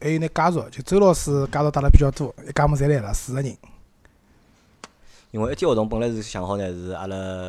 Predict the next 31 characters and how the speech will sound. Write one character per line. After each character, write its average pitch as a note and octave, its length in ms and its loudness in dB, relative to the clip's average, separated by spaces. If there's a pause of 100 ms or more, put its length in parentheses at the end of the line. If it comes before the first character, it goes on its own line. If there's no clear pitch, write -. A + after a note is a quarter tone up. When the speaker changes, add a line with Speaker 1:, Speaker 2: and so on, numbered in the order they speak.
(580)
Speaker 2:
好 - 200 -4
去 - 180 -8
的 G2+ 40 -12
主 F#2+ 160 -16
持 F#2+ 80 -12
人 F#2+ 160 -12 (120)
统 A2 140 -10
统 F#2+ 300 -8 (120)
侪 - 140 -16
要 E2 100 -12
参 G#2+ 160 -4
加 G#2 100 -10
的， - 180 -16 (460)
但 F#2+ 180 -4
呢， G#2+ 160 -2
到 A2 160 0
最 B2+ 160 -2
后 G2 100 0
呢， F#2 60 -4
还 F#2 160 -8
是 F#2+ 80 -8
只 F#2+ 120 -10
有 F#2 80 -8
我 F2+ 160 -10
帮 F2+ 380 -8 (540)
周 - 140 -6
老 G2+ 160 0
师 F#2 260 -8 (460)
两 E2+ 180 -10
家 F#2+ 140 -4
头。 G2 60 -8